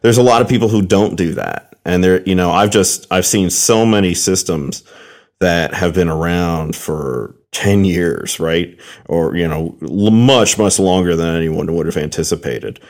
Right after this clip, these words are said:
But that is really common. And so I think if you're, you know, y-, y-, stability is really, really important. And knowing how, th-, you know, being able to find information about how things work and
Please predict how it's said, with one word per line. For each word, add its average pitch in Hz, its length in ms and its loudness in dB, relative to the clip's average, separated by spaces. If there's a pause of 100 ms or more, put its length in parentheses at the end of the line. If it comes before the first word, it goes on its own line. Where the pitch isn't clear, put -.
(220)
But 104 180 2
that - 600 0
is 98 180 2
really 107 600 2
common. 95 800 -4
And 87 560 0
so 90 380 2
I 90 100 -2
think 107 180 0
if 98 100 -4
you're, 90 200 -2 (680)
you 98 200 2
know, 95 80 2
y-, 85 260 -6
y-, 50 220 -14
stability 110 640 2
is 92 140 2
really, 95 320 2
really 90 320 2
important. 85 680 -2
And 82 320 -2
knowing 92 380 2
how, 87 300 -2
th-, - 140 -8
you 87 120 -2
know, 85 120 -2
being 101 260 0
able 101 180 2
to 98 60 -4
find 90 340 -2
information 85 560 -2
about 78 240 -6
how 78 140 -6
things 76 320 -8
work 80 420 -6
and 60 260 -8